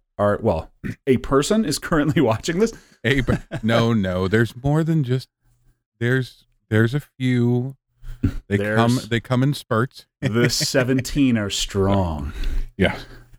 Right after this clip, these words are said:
Speaker 2: Yeah.
Speaker 1: They come in
Speaker 2: They're,
Speaker 1: spurts.
Speaker 2: they're,
Speaker 1: Yes,
Speaker 2: they're
Speaker 1: they
Speaker 2: a,
Speaker 1: do.
Speaker 2: they're a rowdy bunch, though.
Speaker 1: They, they are blistering in their
Speaker 2: Look at
Speaker 1: pace
Speaker 2: this.
Speaker 1: and
Speaker 2: It's
Speaker 1: intensity.
Speaker 2: just you and I. Everybody else has told us to just fuck off.
Speaker 1: <laughs> And that,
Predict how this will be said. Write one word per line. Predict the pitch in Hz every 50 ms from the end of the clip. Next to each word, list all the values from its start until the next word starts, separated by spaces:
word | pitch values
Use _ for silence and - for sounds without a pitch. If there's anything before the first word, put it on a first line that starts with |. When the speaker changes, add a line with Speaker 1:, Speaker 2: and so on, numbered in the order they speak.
| _ _ _
Speaker 2:
Yeah. | 95 87 -
Speaker 1:
They | 98 92
come | - - 90 80
in |
Speaker 2:
They're, | 85 98
Speaker 1:
spurts. | 104 - - 87 85 -
Speaker 2:
they're, | 123 123 123 120 113 98
Speaker 1:
Yes, | 104 104
Speaker 2:
they're | 165 196 214 208 175
Speaker 1:
they | 143
Speaker 2:
a, | 131 -
Speaker 1:
do. | -
Speaker 2:
they're | - 208 285 320 302
a |
rowdy | 196 180 180 175 160 120
bunch, | 104 107 101 92 - - -
though. | 95 82 85 87 - _ _ _ _ _ _ _ _ _ _ _ - -
Speaker 1:
They, | - 104 123 131 131 135 135
they | 104 98 95 110 117 127
are | 131 131 131 127 123 120 117 -
blistering | - 101 92 92 117 120 127 127 - - 131 104 76 82 - -
in | - - 101
their | 98 175 190
Speaker 2:
Look | 285
at | 302
Speaker 1:
pace | 175 285 240
Speaker 2:
this. | - - -
Speaker 1:
and | - 85 85
Speaker 2:
It's | 85 -
Speaker 1:
intensity. | 147 156 143 123 113
Speaker 2:
just | 170 202 208 - -
you | 180 190 190 185
and | 170 139
I. | 117 104 90 82 76 - _ _ _ _ _
Everybody | - - 202 247 247 202 214 208 196 180
else | 165 170 165 - -
has | 135 117 110 -
told | - - 147 160 156
us | 156 151 139 -
to | - 104
just | 101 107 95 - _ -
fuck | 123 - 110
off. | 95 87 90 - _ _ - - - - _ _ _ _
Speaker 1:
<laughs> | - - - - - 698 - 740 740 - - - - - - - _ _ -
And | 151 139 131
that, | 147 147 151 -